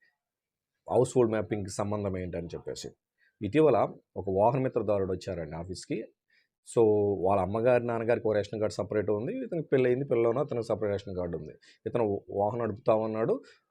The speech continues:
ఆ, మనం ఆన్‌లైన్ చేసాం, చేసిన తర్వాత ఇన్ఎలిజిబుల్‌లోకి వచ్చింది. ఎందుకని ఇన్ఎలిజిబుల్‌లోకి వచ్చిందంటే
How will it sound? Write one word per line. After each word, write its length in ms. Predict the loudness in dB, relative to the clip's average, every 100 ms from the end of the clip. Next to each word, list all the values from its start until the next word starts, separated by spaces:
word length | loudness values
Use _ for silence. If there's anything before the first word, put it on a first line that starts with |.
| _
ఆ, 200 | -14 -10 -10 -6
మనం 180 | -4 -2 -2
ఆన్‌లైన్ 340 | -2 0 0 2
చేసాం, 280 | 0 0 -2
చేసిన 300 | -2 -2 -2
తర్వాత 260 | -2 0 0
ఇన్ఎలిజిబుల్‌లోకి 560 | 2 4 4 4 4 2
వచ్చింది. 300 | -6 -12 -16 _ _ _
ఎందుకని 320 | -2 4 4 4
ఇన్ఎలిజిబుల్‌లోకి 540 | 4 2 2 4 2
వచ్చిందంటే 460 | 0 -4 -6 -4